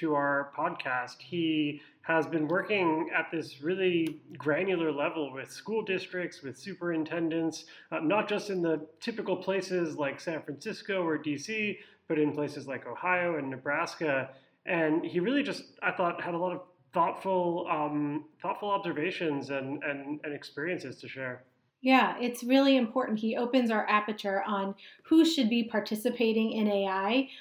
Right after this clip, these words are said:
Speaker 2: which is most all of us, uh, who can, again, most all of us. It doesn't have to be people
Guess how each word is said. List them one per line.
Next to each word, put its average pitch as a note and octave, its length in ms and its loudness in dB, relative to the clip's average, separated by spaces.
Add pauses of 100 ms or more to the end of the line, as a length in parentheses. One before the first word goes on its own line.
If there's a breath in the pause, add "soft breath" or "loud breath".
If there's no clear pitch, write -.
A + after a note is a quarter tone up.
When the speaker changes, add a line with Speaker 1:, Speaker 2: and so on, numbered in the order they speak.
(140)
Speaker 2:
which A3 260 4
is G#3 380 2 (260 soft breath)
most C4 360 8
all B3 280 10
of G#3 100 2
us, G3+ 400 0
uh, G#3+ 200 2
who C#4+ 200 6
can, A3+ 600 4
again, A3 440 2
most A3 260 2
all A3 200 4
of G#3+ 100 2
us. G3+ 160 -2
It G#3 80 -6
doesn't G#3+ 240 0
have A3 180 0
to A3 100 -2
be G#3+ 120 2
people G#3 460 -2